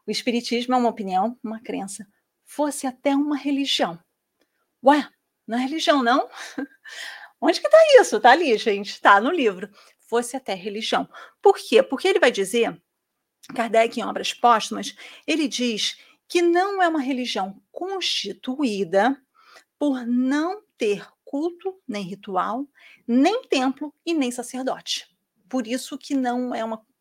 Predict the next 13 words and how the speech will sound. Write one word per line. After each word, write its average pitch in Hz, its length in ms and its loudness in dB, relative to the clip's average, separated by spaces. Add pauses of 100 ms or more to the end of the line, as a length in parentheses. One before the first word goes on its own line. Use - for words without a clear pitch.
religião 247 460 -4
constituída. 214 640 -8 (320)
Nós 226 140 0
falamos 247 600 -2 (300)
que 320 300 -2
o, 359 380 -4
o 240 160 0
espiritismo, 247 760 -2
né, 233 140 0
a 233 240 -2
doutrina 190 320 -12
espírita 202 420 -10
fala, 220 380 -4